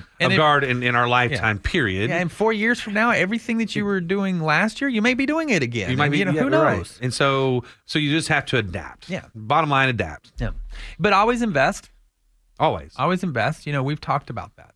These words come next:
Speaker 2: But the investment and what investments might change as well.
Speaker 1: Correct, because in, with new administrations comes, uh, different regulations, and different regulations, you
Speaker 2: Affect
Speaker 1: know,
Speaker 2: different, uh, different
Speaker 1: affect
Speaker 2: entities.
Speaker 1: Yes. Some
Speaker 2: Still will be good one year, and next year it won't.
Speaker 1: Yeah.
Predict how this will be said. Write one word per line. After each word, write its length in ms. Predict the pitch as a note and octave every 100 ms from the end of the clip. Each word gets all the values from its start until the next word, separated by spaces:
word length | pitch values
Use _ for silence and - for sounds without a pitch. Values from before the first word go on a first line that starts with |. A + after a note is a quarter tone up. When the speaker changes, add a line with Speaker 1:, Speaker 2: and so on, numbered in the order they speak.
| _
Speaker 2:
But 100 | D#3+
the 60 | F3
investment 560 | C3+ D#3+ E3 E3 D#3+ - _
and 120 | C3 C3
what 180 | E3
investments 400 | E3 B2+ A#2+ B2
might 160 | A2 A2+
change 240 | A#2 A#2
as 80 | B2
well. 260 | D#3+ A3 F2 _ _
Speaker 1:
Correct, 460 | - D#3 D3 - -
because 400 | C3+ F3+ E3 C#3
in, 180 | C#3 C3
with 280 | D#3+ D3
new 260 | C#3 D#3 G3
administrations 680 | F3 F3 E3 - F#3 E3+ D#3
comes, 480 | D3+ C3 B2 C3+ -
uh, 200 | C3 A2
different 400 | A2+ D#3+ D3 B2
regulations, 640 | C3+ C3+ C3+ G#2+ A#2 D3+ D3+
and 120 | A#2+
different 260 | C#3+ C#3
regulations, 640 | C3+ C3 B2 B2 B2+ A#2 - - - -
you 140 | D3
Speaker 2:
Affect 120 | C#3+
Speaker 1:
know, 20 | A2+
Speaker 2:
different, 300 | C#3 C3 C#3+
uh, 180 | B2 A#2+
different 300 | C3+ C#3+ C#3
Speaker 1:
affect 100 | C3+
Speaker 2:
entities. 320 | A2 G2+ G2+
Speaker 1:
Yes. 240 | B2 F#2+ -
Some 240 | - A#2+
Speaker 2:
Still 160 | F#3 F3+
will 80 |
be 100 | E3
good 180 | D3+ D#3
one 160 | C#3 D3
year, 180 | D#3+ D3
and 100 | A2+
next 240 | A#2+ -
year 80 | C#3
it 40 |
won't. 100 | A#2+
Speaker 1:
Yeah. 100 | C3